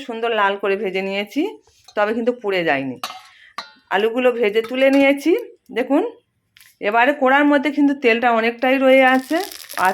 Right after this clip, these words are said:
তেল আমি দেব না। তেলের মধ্যে দিয়ে দিলাম সাদা জিরে, জিরে দিয়ে নেড়ে চেড়ে নিয়েছি। নেড়ে নিয়ে এবার এর সঙ্গে দিয়ে দিলাম পেঁয়াজ কোচানো। পেঁয়াজ কোচানো দিয়ে আমি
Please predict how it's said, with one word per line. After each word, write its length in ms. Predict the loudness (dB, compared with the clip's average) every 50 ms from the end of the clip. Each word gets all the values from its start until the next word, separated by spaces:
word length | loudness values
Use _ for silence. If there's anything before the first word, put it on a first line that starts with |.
| 0 -2
তেল 160 | -2 0 0 0 0
আমি 100 | -2 -2 -2 -2
দেব 120 | 0 0 0 2 2
না। 60 | 2 0 -2 -8 -16 -18 -10 -8
তেলের 260 | -6 -2 0 2 4 4
মধ্যে 200 | 2 2 -2 -6 -4
দিয়ে 160 | -2 -2 0 0 -2
দিলাম 180 | -2 -2 -4 -4 -6
সাদা 280 | -4 -4 -2 0 0 -2 -2 -2
জিরে, 240 | -4 -4 -4 -4 -6 -8 -14 -20 -20 -20 -20 -20 -20 _ -16 -14 -12 -10 -8 -8 -8 -8 -8 -8 -10 -10 -10 -10 -12 -10 -10 -12 -12 -12 -12 -12 -12 -12 -4
জিরে 220 | -2 0 2 2 2 4 4
দিয়ে 160 | 4 4 4 2 2 -2 -2
নেড়ে 180 | -2 0 -2 0 -2
চেড়ে 180 | -2 -2 0 0 -2
নিয়েছি। 300 | 0 0 0 0 0 0 0 0 0
নেড়ে 380 | 0 2 2 2 2 2 2 0 0 -4 -8 -10 -12 -12 -10 -8
নিয়ে 340 | -6 -6 -4 -2 2 4 4 6 6
এবার 200 | 6 6 4 4 4
এর 120 | 2 2 0
সঙ্গে 260 | -2 -2 2 2 0 0
দিয়ে 200 | 2 4 4 4
দিলাম 260 | 4 4 2 4 2 2
পেঁয়াজ 340 | 0 0 0 2 2 0 0 -2
কোচানো। 380 | -4 -4 -2 -2 -4 -4 -4 -6 -8 -10 -10 -12 -12 -12 -8
পেঁয়াজ 300 | -4 -2 0 0 0 0 0
কোচানো 360 | -2 -2 0 0 0 2 0 0
দিয়ে 240 | 0 2 2 4 4 4
আমি 240 | 2 0 0 -2